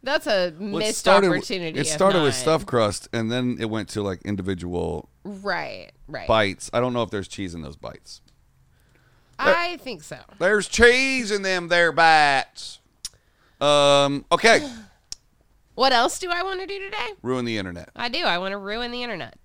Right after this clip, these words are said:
Speaker 2: I have no more witty ways to say, "Let's do it in fifteen minutes or less." So let's do it.
Speaker 1: So let's just do it in fifteen minutes or less.
Speaker 2: Uh,
Speaker 1: You know, that's a pretty witty
Speaker 2: timer.
Speaker 1: way of doing it.
Speaker 2: What?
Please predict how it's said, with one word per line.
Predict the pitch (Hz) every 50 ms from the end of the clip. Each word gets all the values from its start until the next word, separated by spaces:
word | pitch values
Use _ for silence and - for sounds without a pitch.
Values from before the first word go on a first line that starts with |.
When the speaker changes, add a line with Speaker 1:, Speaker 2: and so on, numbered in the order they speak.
| -
Speaker 2:
I | - 110 117 123
have | 127 127 117 110
no | 120 131 135 143
more | 139 139 135 131
witty | 123 123 127 127 120 120
ways | 110 117 110 107 107 101 -
to | - - 98
say, | - - - 110 101 98 98 98 95
"Let's | 95 101 98 - -
do | - 101 101
it | 101 92 -
in | 92 92 90 87
fifteen | - - 104 95 - - 98 95 92
minutes | 90 90 87 87 -
or | 82 85
less." | 92 90 82 78 - - - - _ _ _
So | - - - 92
let's | 101 110 95 -
do | - - 107 107
it. | -
Speaker 1:
So | 262
let's | 262 254 269 269 - - - _ _ _
just | - 285 320 320 - - _ _ - - 214
do | 208 269 285 330
it | 349 359 -
in | - 294
fifteen | - - 311 294 - - 311 302
minutes | 285 330 359 311 - 165
or | 139
less. | 135 - - - 190 - - - - - -
Speaker 2:
Uh, | - - - 60 62 60 58 57 52 52 55 58 60 60 58 57 - - - - - - - - - - - -
Speaker 1:
You | -
know, | 440 466 466
that's | 523 554 - 640 622
a | 605
pretty | 571 466 349 320 285 277 269
witty | 226 214 202 196 196 208
Speaker 2:
timer. | - 123 240 120 - 202
Speaker 1:
way | 185 185 185 185 190
of | 202 196
doing | - 202 196 196 208 233
it. | 269 302 339 359 359 - -
Speaker 2:
What? | 101 - 180 -